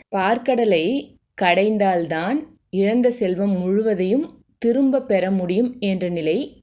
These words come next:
தேவேந்திரனுக்கு. ஆகவே தேவர்களும் அசுரர்களும் சேர்ந்து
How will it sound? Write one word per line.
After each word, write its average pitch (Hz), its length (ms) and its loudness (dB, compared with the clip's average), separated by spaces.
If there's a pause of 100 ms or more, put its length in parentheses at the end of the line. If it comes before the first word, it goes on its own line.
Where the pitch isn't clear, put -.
தேவேந்திரனுக்கு. 180 960 0 (560)
ஆகவே 202 840 -2 (140)
தேவர்களும் 226 800 2
அசுரர்களும் 196 800 -2
சேர்ந்து 202 760 0